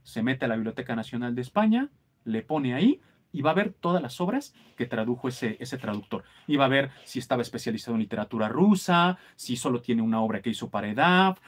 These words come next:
de qué año a qué año estuvo activo. Les digo que esta información es valiosa, ¿vale? Bueno, y otra traducción, otra comparación, ya para ir cerrando el video, estas dos, que esta se me hizo muy curiosa.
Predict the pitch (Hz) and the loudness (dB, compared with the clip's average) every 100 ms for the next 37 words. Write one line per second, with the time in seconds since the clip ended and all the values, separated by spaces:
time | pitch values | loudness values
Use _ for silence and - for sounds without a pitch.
0 | - 117 120 131 120 113 - 113 107 - | -12 -2 0 2 2 0 -2 -2 -2 -6
1 | 104 107 - 208 202 180 175 - _ _ | -6 -6 0 4 6 6 4 -2 _ _
2 | _ _ 135 120 139 190 185 123 117 - | _ _ -4 -2 2 2 2 -2 -2 -10
3 | 131 180 143 117 110 - 131 120 101 110 | -4 -4 -2 -2 -2 -2 -2 -2 -2 -2
4 | - _ _ 113 208 - _ - - - | -6 _ _ -2 0 -2 _ -16 -16 -16
5 | - 151 117 - _ _ _ _ _ - | 0 2 2 -2 _ _ _ _ _ -20
6 | _ - 208 240 - _ - 160 160 160 | _ 2 6 6 4 _ -6 -2 0 0
7 | 135 135 - 190 185 196 165 147 147 262 | 0 -2 -2 0 2 2 2 2 2 2
8 | 196 139 147 147 147 165 151 156 156 175 | 2 2 2 0 -2 0 0 0 0 6
9 | 196 320 _ _ _ _ 165 143 139 117 | 6 4 _ _ _ _ -4 -2 0 0
10 | 107 - 196 - 156 165 175 135 147 139 | -2 -2 -2 0 0 -2 0 0 -2 0
11 | 135 120 - | 2 2 0